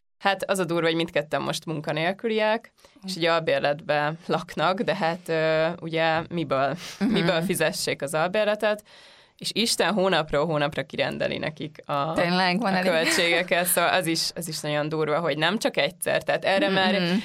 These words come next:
Speaker 1: egy világi ember sem mondhatja szerintem azt, hogy hát véletlen pont valaki
Speaker 2: Küldött
Speaker 1: pont
Speaker 2: éppen.
Speaker 1: valaki küldött,
Speaker 2: Igen,
Speaker 1: de hogy
Speaker 2: igen.
Speaker 1: hónapról hónapra, nem tudom, fél éve vannak így,
Speaker 2: Igen,
Speaker 1: az,
Speaker 2: aha.
Speaker 1: az egészen hihetetlen.
Speaker 2: Elképesztő. Aha, igen.
Speaker 1: Ö, nekem a következő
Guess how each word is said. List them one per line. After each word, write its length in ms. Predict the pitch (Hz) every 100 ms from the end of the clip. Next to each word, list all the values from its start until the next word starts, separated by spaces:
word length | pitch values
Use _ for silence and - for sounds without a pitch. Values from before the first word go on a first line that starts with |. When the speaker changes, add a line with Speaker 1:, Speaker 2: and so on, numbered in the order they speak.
| -
Speaker 1:
egy 120 | 180
világi 380 | 220 240 165 151
ember 340 | 160 160 156
sem 200 | 170 165
mondhatja 460 | 160 165 151 151 156
szerintem 300 | 156 170 151
azt, 240 | 156 165
hogy 180 | 202 160
hát 240 | 190 170
véletlen 640 | 147 165 160 165 175 160 156
pont 320 | 180 175 170
valaki 600 | 160 165 151 151 135 139 -
Speaker 2:
Küldött 460 | - 202 180 175 180
Speaker 1:
pont 260 | - 233 233
Speaker 2:
éppen. 120 | 214
Speaker 1:
valaki 280 | 185 185 202
küldött, 340 | 185 180 185
Speaker 2:
Igen, 100 | 196
Speaker 1:
de 100 | 175
hogy 120 | 180 165
Speaker 2:
igen. 100 | 165
Speaker 1:
hónapról 480 | 220 262 185 170 160
hónapra, 460 | 190 196 170 175 151
nem 180 | 175
tudom, 280 | 220 160 151
fél 300 | 175 190 170
éve 260 | 156 147 147
vannak 400 | 151 151 147 -
így, 300 | 160 170 190 -
Speaker 2:
Igen, 460 | 175 175 170 180 175
Speaker 1:
az, 80 | 185
Speaker 2:
aha. 260 | 165 175 -
Speaker 1:
az 180 | 170 165
egészen 640 | 170 147 - 147 147 139 -
hihetetlen. 500 | - 135 - 143 180
Speaker 2:
Elképesztő. 400 | 156 156 208 202 196 185
Aha, 300 | 196 185 180 214 - -
igen. 460 | 185 175 175 185 - _ _ _ _ _
Speaker 1:
Ö, 160 | - 180
nekem 260 | 185 190
a 40 | 202
következő 840 | 254 247 - 165 175 165 160 165